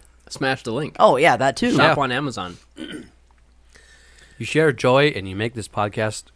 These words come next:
Speaker 3: continue to happen.
Speaker 1: Yeah.
Speaker 3: Also, we go and do restaurant reviews.
Speaker 1: Not anymore. <laughs>
Speaker 3: Yeah, not anymore.
Speaker 2: <laughs> Hey, could we do, we could do takeout reviews.
Speaker 3: We could do takeout reviews.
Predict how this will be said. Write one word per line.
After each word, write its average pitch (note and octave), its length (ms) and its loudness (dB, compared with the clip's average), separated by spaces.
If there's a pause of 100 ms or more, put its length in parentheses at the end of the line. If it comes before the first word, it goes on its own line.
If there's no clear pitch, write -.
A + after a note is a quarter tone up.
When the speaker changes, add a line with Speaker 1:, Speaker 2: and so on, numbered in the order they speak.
(140)
Speaker 3:
continue F#2+ 400 -12
to F2 100 -6
happen. - 380 -12 (160)
Speaker 1:
Yeah. D3 240 -20 (1200)
Speaker 3:
Also, F#2+ 480 -4 (600)
we G2 140 -10
go F#2 140 -4
and E2+ 180 -10
do F2+ 100 -10
restaurant E2+ 400 -10
reviews. E2+ 400 -14 (1000)
Speaker 1:
Not G2 140 -10
anymore. C3+ 520 0
<laughs> D3 60 -10 (400)
Speaker 3:
Yeah, B2 220 -8
not B2 200 4
anymore. F3+ 400 4 (140)
Speaker 2:
<laughs> - 120 -20
Hey, F#3 140 2
could F3+ 220 -2
we G#3+ 120 -2
do, G3+ 240 -2
we G3+ 140 -2
could G3 140 0
do F3 120 -2
takeout D3+ 380 -2
reviews. G2 340 -10
Speaker 3:
We F3+ 80 -8
could E4 140 -4
do E4+ 100 2
takeout A#2+ 280 -2
reviews. F2 380 -10